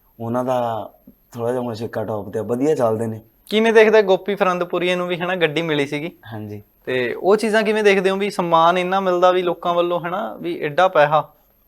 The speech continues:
Speaker 1: ਬਈ ਦੇਖੋ ਜੀ, ਗੱਲ ਤਾਂ ਇਹ ਹੈ ਨਾ, ਗੋਪੀ ਫਰੰਦੀਪੁਰੀਏ ਦੀ ਦੇਖੋ, ਸਾਡੇ ਤਾਂ ਉਸਤਾਦਾਂ ਵਰਗੇ ਨੇ ਨਾ,
Speaker 2: ਹੂੰ।
Speaker 1: ਸਾਡੇ ਤਾਂ ਬਹੁਤ ਵੱਡੇ ਨੇ ਸਾਤੋਂ ਤਾਂ, ਮੈਂ ਤਾਂ ਕਦੇ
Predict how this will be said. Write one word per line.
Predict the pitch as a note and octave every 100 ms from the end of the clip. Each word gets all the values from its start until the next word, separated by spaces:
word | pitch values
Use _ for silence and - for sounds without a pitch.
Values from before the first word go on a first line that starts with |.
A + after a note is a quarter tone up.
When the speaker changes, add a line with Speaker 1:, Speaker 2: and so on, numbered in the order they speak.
| -
Speaker 1:
ਬਈ | B2+ D3+ D3+ D3+ C3+
ਦੇਖੋ | B2 C3 B2+
ਜੀ, | G#2+ G2+ F2+ A#2+
ਗੱਲ | C3+ C3 C3
ਤਾਂ | C3+
ਇਹ | C3
ਹੈ | C#3 A2
ਨਾ, | B2+ C3+ C3 - _ _ _ _ _ _ -
ਗੋਪੀ | A#2+ A#2 C3+ C3 D#3
ਫਰੰਦੀਪੁਰੀਏ | D3 C#3+ C#3 C#3+ C#3+ C#3+ C#3+
ਦੀ | C#3
ਦੇਖੋ, | B2+ B2+ B2+ C3+
ਸਾਡੇ | B2+ A#2
ਤਾਂ | A2 A#2+ A#2+ - _ -
ਉਸਤਾਦਾਂ | A#2 - A2 A#2+
ਵਰਗੇ | A2 A2+ A2+
ਨੇ | A2
ਨਾ, | A#2 A#2+ _
Speaker 2:
ਹੂੰ। | D3 C3
Speaker 1:
ਸਾਡੇ | A2+ A2
ਤਾਂ | A#2+ A2 G#2
ਬਹੁਤ | G2+ A2 A#2+ B2+
ਵੱਡੇ | A2 A2+
ਨੇ | A2
ਸਾਤੋਂ | G#2+ G#2 G#2+
ਤਾਂ, | A2+ A#2 _ _ _ _ A2+
ਮੈਂ | A2
ਤਾਂ | A2+ A2
ਕਦੇ | A2 A2 G#2+ G#2